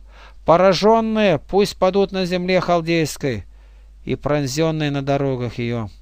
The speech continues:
Ибо не овдовел Израиль и Иуда от Бога своего, Господа Саваофа, хотя земля их полна грехами перед святым Израилевым. Бегите из среды Вавилона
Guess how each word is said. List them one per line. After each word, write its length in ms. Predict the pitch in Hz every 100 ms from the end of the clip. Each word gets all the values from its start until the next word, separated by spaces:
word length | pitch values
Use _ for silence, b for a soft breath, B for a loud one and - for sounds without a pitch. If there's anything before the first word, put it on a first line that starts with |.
| - B B B
Ибо 320 | 143 180 196 214
не 120 | 220
овдовел 580 | 214 202 220 247 254 247
Израиль 460 | 202 233 233 214 190
и 120 | 208
Иуда 400 | 220 220 208 208
от 80 | 180
Бога 340 | 180 202 185
своего, 460 | - 180 185 180 175
Господа 480 | 170 170 - 160
Саваофа, 720 | 156 165 160 160 156 - 113 95 b b b
хотя 420 | - 143 156 185 160
земля 580 | 143 165 160 208 214
их 140 | 202 -
полна 460 | - 180 185 190
грехами 720 | 175 175 160 175 170 165 131 - - -
перед 240 | 151 151
святым 580 | - - 156 - 160 147
Израилевым. 920 | 135 131 139 143 135 127 120 117 110 - - - - - - - - - - - B B B B
Бегите 580 | 139 196 196 247 - 220
из 80 | -
среды 400 | 196 202 214 202
Вавилона 640 | 190 185 170 156 131 104